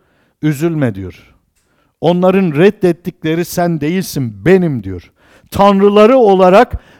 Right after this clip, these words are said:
beni reddettiler," diyor. Ne oluyor burada? Neden Samuel böyle bir üzüntü duydu? Neden Tanrı bu şekilde söyledi?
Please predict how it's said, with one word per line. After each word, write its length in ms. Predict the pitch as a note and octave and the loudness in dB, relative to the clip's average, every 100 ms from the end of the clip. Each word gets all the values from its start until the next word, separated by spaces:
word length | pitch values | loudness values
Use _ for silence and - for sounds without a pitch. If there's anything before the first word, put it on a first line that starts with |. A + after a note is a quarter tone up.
| - | -16
beni 720 | B2+ G#2+ F3+ A3+ D4 A3+ _ | -6 2 4 6 4 2 _
reddettiler," 960 | B2+ D3 E3 B2 C#3+ - A#2+ G#2+ G2+ F2 | -2 0 0 2 -2 -2 -4 -4 -4 -6
diyor. 500 | F2+ D#2+ - _ _ _ _ _ _ _ _ _ _ _ _ _ _ _ _ _ _ _ _ _ _ _ _ _ _ _ _ _ _ - | -14 -14 -20 _ _ _ _ _ _ _ _ _ _ _ _ _ _ _ _ _ _ _ _ _ _ _ _ _ _ _ _ _ _ -6
Ne 100 | C#3+ | 0
oluyor 520 | C4 A#3+ D3+ A2+ F#2 | 0 0 -2 -4 -6
burada? 300 | F#2+ F2 E2+ - _ _ _ - - _ _ _ _ _ _ _ | -12 -12 -16 -18 _ _ _ -20 -20 _ _ _ _ _ _ _
Neden 540 | C3+ F#3+ G3 B3 B3+ G#3+ - | 0 2 4 2 0 -8 -14
Samuel 720 | - F3+ F3+ F#3 F3+ E3 B2 | -8 -4 -4 -2 -2 -2 -2
böyle 320 | D#3 D#3+ D3+ | -2 -2 -2
bir 200 | D3 D3+ | -4 -6
üzüntü 580 | B2 A2+ C3+ C#3 - A2+ | -10 -8 -12 -12 -14 -10
duydu? 240 | A2 F#2 F#2+ | -10 -10 -6
Neden 560 | C3 G#3+ G#3+ B3+ C4 | 2 2 4 4 2
Tanrı 640 | - G#3+ G#3+ G3 E3+ G3 A#3 _ _ _ _ _ _ _ _ | -2 -2 0 0 4 4 2 _ _ _ _ _ _ _ _
bu 160 | B2 G#3+ | -4 -2
şekilde 540 | - F#3+ F#3+ E3+ E3 | 0 -2 -2 -2 -2
söyledi? 760 | - - C3+ B2 A#2+ A#2+ G2 | -2 -6 -6 -4 -4 -4 -6